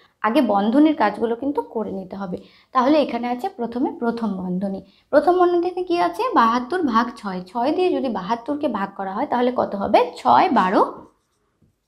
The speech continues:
বাহাত্তর। বন্ধনী উঠে গেল, গুণ চার বিয়োগ বাহাত্তর, ভাগ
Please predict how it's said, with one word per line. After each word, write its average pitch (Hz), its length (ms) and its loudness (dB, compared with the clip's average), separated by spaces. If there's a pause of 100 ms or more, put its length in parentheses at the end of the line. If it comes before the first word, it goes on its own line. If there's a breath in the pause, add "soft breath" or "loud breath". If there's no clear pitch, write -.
(140)
বাহাত্তর। 190 640 0 (180)
বন্ধনী 233 380 4
উঠে 247 280 0
গেল, 247 220 2 (680)
গুণ 220 340 2
চার 202 400 -2 (420)
বিয়োগ 220 540 0 (360)
বাহাত্তর, 208 640 -4 (880)
ভাগ 214 220 2